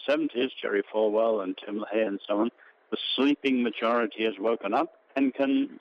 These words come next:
seize the levers of power and turn it round. It was incredibly confident,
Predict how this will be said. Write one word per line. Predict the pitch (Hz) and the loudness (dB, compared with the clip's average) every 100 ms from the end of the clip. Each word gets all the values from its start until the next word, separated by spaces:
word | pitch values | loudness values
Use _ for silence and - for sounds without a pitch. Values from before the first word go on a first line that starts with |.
| - | -4
seize | 127 127 117 | -2 -2 0
the | 120 | 0
levers | 123 123 120 | 2 2 2
of | 123 120 | 0 0
power | 131 147 | 2 4
and | 147 131 | 2 0
turn | 147 160 | -2 -2
it | |
round. | 170 220 - - - - - _ - - 147 | -2 -2 -2 -4 -10 -20 -20 _ -20 -6 0
It | |
was | 160 135 | 2 2
incredibly | 170 170 - 277 196 110 110 | 0 -2 -2 -2 0 0 -2
confident, | - 160 - - - - | -2 0 0 -4 -14 -16